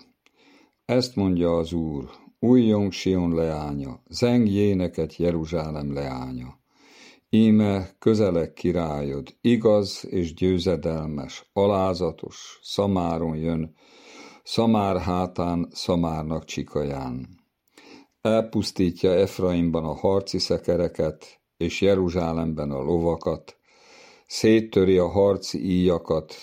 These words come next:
és békét hirdet a népeknek. Uralkodik tengertől tengerig, a folyótól egészen a föld határáig." Ez az Isten igéje.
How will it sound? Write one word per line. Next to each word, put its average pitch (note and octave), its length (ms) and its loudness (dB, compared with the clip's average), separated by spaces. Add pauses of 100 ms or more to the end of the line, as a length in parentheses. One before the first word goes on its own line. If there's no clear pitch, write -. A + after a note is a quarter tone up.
(140)
és D#2+ 240 -4
békét F2 560 2
hirdet D#2 500 -2
a E2 80 -2
népeknek. C#2+ 920 -6 (640)
Uralkodik F#2+ 840 2
tengertől E2+ 840 -2
tengerig, E2+ 800 -2 (400)
a D#2 120 -10
folyótól F#2 840 2
egészen D#2 760 -2 (240)
a D#2 100 -6
föld D#2+ 360 0
határáig." C2 1080 -6 (960)
Ez F2 420 0
az E2 240 -4
Isten D#2+ 540 -2
igéje. B1 720 -6